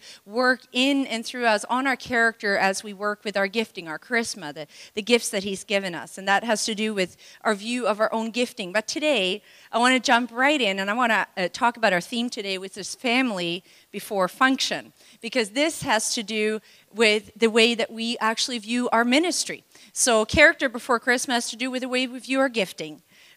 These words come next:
But today I want to talk about how we view our ministry. And, um, the thought, thought number one that I want to share with you this morning is I want to talk about why family is so important to God.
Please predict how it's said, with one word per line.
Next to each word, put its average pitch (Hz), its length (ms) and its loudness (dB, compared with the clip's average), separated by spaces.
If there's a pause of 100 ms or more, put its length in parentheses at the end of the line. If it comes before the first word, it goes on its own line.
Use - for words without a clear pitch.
But 202 280 0
today 262 240 2
I 254 40 4
want 233 220 0
to - 60 -18
talk 233 240 -4
about 196 240 -6
how 208 160 -4
we 208 160 -8
view 202 420 -6
our 180 280 2 (260)
ministry. 185 760 -6 (280)
And, 196 420 0
um, 185 300 2
the 247 100 2
thought, 302 340 4
thought 339 300 0
number 277 260 2
one 226 300 4
that 220 100 2
I 220 40 4
want 202 120 0
to 185 100 -2
share 240 220 4
with 269 160 0
you 262 140 -2
this 262 240 -2
morning 180 480 -6 (320)
is 208 200 -2
I - 60 -2
want 392 180 -4
to 277 60 0
talk 240 380 0
about 190 240 2
why 190 120 0
family 185 440 -4
is 160 100 -8
so 165 160 -4
important 156 440 -6
to 160 60 -8
God. 139 260 -8